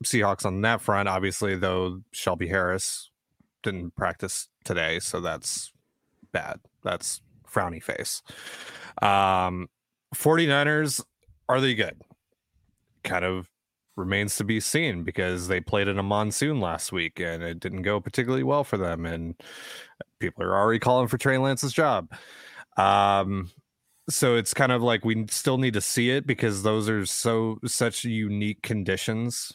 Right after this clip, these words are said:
uh, for them to play in last week. I mean, the fourth quarter, especially, like, it was just pouring down rain. There was literally nothing they could do. Like, Trey Lance can't throw, like, no one can throw a football in that. So still kind of a wait and see thing.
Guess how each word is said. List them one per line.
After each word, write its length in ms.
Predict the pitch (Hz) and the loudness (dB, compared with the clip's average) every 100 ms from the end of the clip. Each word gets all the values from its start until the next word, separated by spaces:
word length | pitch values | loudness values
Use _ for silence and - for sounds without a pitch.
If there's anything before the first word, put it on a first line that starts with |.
| - | -6
uh, 220 | 104 95 | -2 -2
for 140 | 95 101 | -2 -2
them 180 | 95 87 | -2 -4
to 80 | |
play 320 | - - 95 104 | -6 -2 0 0
in 160 | 113 | 0
last 260 | 120 117 - | 0 -2 0
week. 200 | 120 107 | 0 0
I 40 | |
mean, 140 | 92 90 | -2 -2
the 80 | |
fourth 320 | - 110 95 - | -2 -2 -2 -2
quarter, 380 | 101 90 85 | -2 0 -2
especially, 560 | 82 - 90 - 92 90 | -4 -2 -4 -2 -2 -2
like, 160 | 90 95 | -2 -2
it 80 | |
was 160 | 90 82 | -4 -4
just 180 | 82 - | -10 -12
pouring 380 | - 92 87 82 | -4 -2 -2 -2
down 200 | 82 82 | -2 -2
rain. 140 | 87 | -4
There 100 | 90 | -2
was 140 | 92 | -2
literally 440 | 90 95 95 87 82 | 0 0 0 -2 -4
nothing 340 | 82 - - | -6 -8 -10
they 100 | 87 | -10
could 140 | - 85 | -12 -18
do. 200 | 65 64 | -14 -12
Like, 140 | 98 | -10
Trey 180 | - 104 | -2 0
Lance 260 | 92 87 - | 0 -2 -4
can't 240 | 95 78 _ - _ | -4 -4 _ -20 _
throw, 260 | 101 82 78 - 87 | -4 -4 -6 -10 0
like, 160 | 110 98 | 0 4
no 160 | 123 | 4
one 140 | 95 82 | 2 -2
can 100 | 85 | -8
throw 180 | 76 | -10
a 40 | - | -6
football 360 | - - 71 | -8 -6 -6
in 80 | 92 | -4
that. 160 | 90 - - - - - - - | -6 -10 -14 -12 -10 -10 -12 -8
So 800 | - - 131 117 113 110 110 107 - _ - | 0 4 6 6 6 6 4 2 -2 _ -2
still 340 | - 143 135 | 2 4 4
kind 160 | 147 131 | 4 4
of 80 | |
a 80 | 113 | 4
wait 220 | 107 113 | 4 2
and 100 | 101 | 2
see 280 | - - 117 | 0 2 0
thing. 520 | - 101 90 90 90 | 2 2 2 0 -2